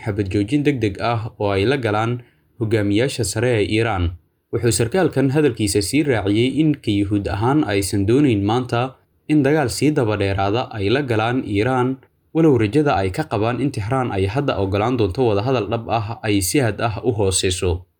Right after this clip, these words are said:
Inkastoo Benjamin Netanyahu uu isku muujinayo mid diyaar u ah xabad joojin haddii Iran ay soo dabaacdo, haddana warbixino kale oo ay daabacayaan wargeysyada The Times of Israel iyo Haaretz ayaa sheegaya in ninkan dhanka kale uu karkarinayo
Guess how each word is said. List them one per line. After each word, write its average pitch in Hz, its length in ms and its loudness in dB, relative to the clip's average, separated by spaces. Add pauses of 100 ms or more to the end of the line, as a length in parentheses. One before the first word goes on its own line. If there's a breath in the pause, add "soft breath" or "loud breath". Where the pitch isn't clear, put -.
(220)
Inkastoo 151 460 0
Benjamin 110 480 2
Netanyahu 120 680 2
uu 101 120 -2
isku 98 300 -4
muujinayo 120 540 2
mid 131 240 0
diyaar 127 240 2
u 123 160 2
ah - 40 -6
xabad 98 380 -6
joojin 107 300 0
haddii 107 580 -2
Iran 120 320 0
ay 95 160 0
soo 135 220 0
dabaacdo, 113 640 0 (320 soft breath)
haddana 120 260 2
warbixino 127 480 0
kale 127 200 -2
oo 113 100 0
ay 98 160 0
daabacayaan 110 640 0
wargeysyada 101 540 0
The 98 100 -2
Times 113 340 -2
of 98 160 -8
Israel 117 560 -2
iyo 95 140 0
Haaretz 123 500 -2
ayaa 98 260 0
sheegaya 120 680 0 (340)
in 160 160 2
ninkan 160 380 2
dhanka 135 240 -2
kale 117 380 0
uu 98 120 0
karkarinayo 120 680 0